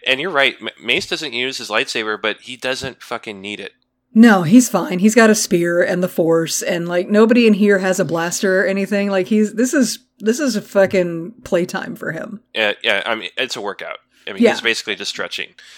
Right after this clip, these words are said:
Speaker 1: Um,
Speaker 2: Um,
Speaker 1: so it
Speaker 2: and he, he sends Jar Jar, like, force floats Jar Jar over to go save the Queen. Did you notice in the background, I noticed, because of who I am as a person, the way the Queen is posed,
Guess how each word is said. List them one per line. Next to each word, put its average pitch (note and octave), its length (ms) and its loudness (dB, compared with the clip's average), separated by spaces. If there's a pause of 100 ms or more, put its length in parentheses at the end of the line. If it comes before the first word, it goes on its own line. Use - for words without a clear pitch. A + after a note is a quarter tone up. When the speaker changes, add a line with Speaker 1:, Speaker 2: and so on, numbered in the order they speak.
(300)
Speaker 1:
Um, A#2 280 4
Speaker 2:
Um, F#3 140 0
Speaker 1:
so B2 220 2
it A#2 100 0
Speaker 2:
and G3 140 0
he, A#3 440 2
he A3+ 160 6
sends G#3 500 4
Jar F#3+ 280 4
Jar, E3+ 540 0
like, F#3 180 -2
force F#3 320 2
floats F3 260 0
Jar F3 200 0
Jar F3 220 2
over F3 160 0
to F3 60 -2
go E3+ 120 0
save E3 280 -2
the E3+ 80 -8
Queen. E3+ 360 -6
Did F4 260 0
you F4+ 100 6
notice G3+ 360 4
in G3 120 -2
the F3+ 80 -2
background, E3 440 -4
I G3 120 -2
noticed, - 480 -8
because F3+ 240 -6
of E3 100 -8
who F3+ 120 0
I E3+ 80 2
am E3 140 -4
as E3 100 -8
a D3 40 -14
person, F3+ 360 -6 (340)
the G3 100 2
way F#3 220 8
the G3+ 120 2
Queen G#3 500 4
is E3+ 600 0
posed, A3+ 760 -2